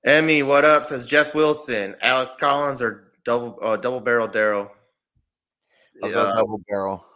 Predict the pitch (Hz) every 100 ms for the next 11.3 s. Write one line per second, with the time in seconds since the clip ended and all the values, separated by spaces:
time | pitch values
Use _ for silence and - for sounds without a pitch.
0 | _ _ _ 127 113 - 139 131 127 117
1 | 110 101 - 113 101 101 113 135 _ _
2 | _ _ _ _ _ _ _ _ _ _
3 | _ _ _ _ _ _ _ - 143 147
4 | 156 160 160 160 156 - 156 156 156 139
5 | _ _ _ _ 104 92 92 92 95 87
6 | 92 95 101 104 107 98 98 98 98 104
7 | 113 110 113 - 110 107 117 120 _ _
8 | - 104 85 87 85 98 113 101 82 90
9 | - 92 92 92 90 90 101 110 104 92
10 | 101 90 101 95 90 69 95 87 - 82
11 | - 87 73